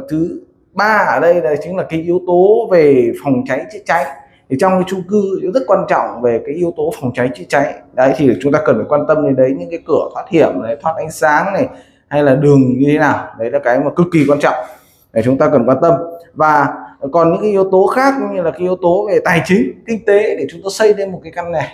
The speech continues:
thì làm nào để cho nó phù hợp, à, thì chúng ta cũng cần phải quan tâm. Đó là yếu tố thứ năm. Và tất cả những cái yếu tố đấy chúng ta cần phải tính toán làm sao để hài hòa và cân đối với lại cái không gian, hình thức với lại tầm tiền của chúng ta, và chúng ta xây lên một cái căn chung cư.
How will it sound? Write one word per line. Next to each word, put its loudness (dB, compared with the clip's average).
thì 0
làm 4
nào -4
để -8
cho -10
nó -6
phù 0
hợp, 0
à, 2
thì -14
chúng -12
ta -2
cũng -8
cần 2
phải -6
quan 0
tâm. 2
Đó -6
là -2
yếu -2
tố -2
thứ -18
năm. 0
Và 0
tất -8
cả 0
những -8
cái 4
yếu 4
tố 4
đấy 4
chúng -6
ta 2
cần 2
phải -6
tính -2
toán 2
làm -6
sao -4
để 0
hài 0
hòa 2
và -10
cân 4
đối 2
với 0
lại -2
cái -14
không 0
gian, 0
hình 2
thức 0
với -6
lại -4
tầm 2
tiền 4
của 0
chúng -8
ta, 4
và -4
chúng -14
ta -4
xây -4
lên -4
một -2
cái -2
căn -8
chung -12
cư. 4